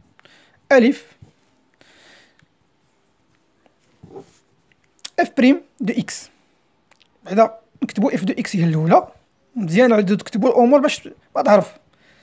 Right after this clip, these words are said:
راه كيعاود ينسى، كيعاود مع الامتحان كيعاود يسهى، كيكون كيكتب شي دالة حتى كيكتب شي دالة أخرى. إذا داكشي اللي بغيت ندير ليه الشقة غنكتبو قدامي بعدا نشوفو.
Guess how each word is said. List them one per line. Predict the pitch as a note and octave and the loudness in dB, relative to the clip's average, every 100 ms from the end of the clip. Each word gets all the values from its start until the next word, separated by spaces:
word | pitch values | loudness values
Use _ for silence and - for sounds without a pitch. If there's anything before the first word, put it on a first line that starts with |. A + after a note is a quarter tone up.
| _ _ _ | _ _ _
راه | - B3 | -2 -2
كيعاود | A#3+ B3 A#3 | 2 4 4
ينسى، | A#3+ A3+ B3 C#4 C#4 | 4 2 4 4 4
كيعاود | C#4+ C#4 A#3 | 2 -2 -2
مع | B3+ | -4
الامتحان | C4+ A3 - A3+ B3 | -2 -4 -4 -4 -4
كيعاود | B3 G#3+ | -2 -2
يسهى، | G#3+ E3+ F#3+ - - - - - - - _ _ _ - | -2 2 2 2 -6 -20 -20 -20 -20 -20 _ _ _ -16
كيكون | G#3 A#3+ B3 | -12 -2 0
كيكتب | B3 - | 0 -2
شي | A3 A#3+ | -2 4
دالة | A#3 B3+ | 6 4
حتى | C4+ | 2
كيكتب | C4 B3 F3 | -2 -4 -2
شي | - | 0
دالة | A3+ A#3 | 4 4
أخرى. | A#3 C#4+ | 6 6
إذا | B3+ | 4
داكشي | C4+ C#4 | 2 0
اللي | - | -2
بغيت | A#3+ | 2
ندير | A#3+ A#3 | 4 4
ليه | |
الشقة | A3+ - D4+ | 2 0 -2
غنكتبو | C4 E3+ A3+ | -2 -2 -2
قدامي | D#3 A3 C4 | 2 4 6
بعدا | F3+ A#3 | 6 4
نشوفو. | - G#3+ | 4 0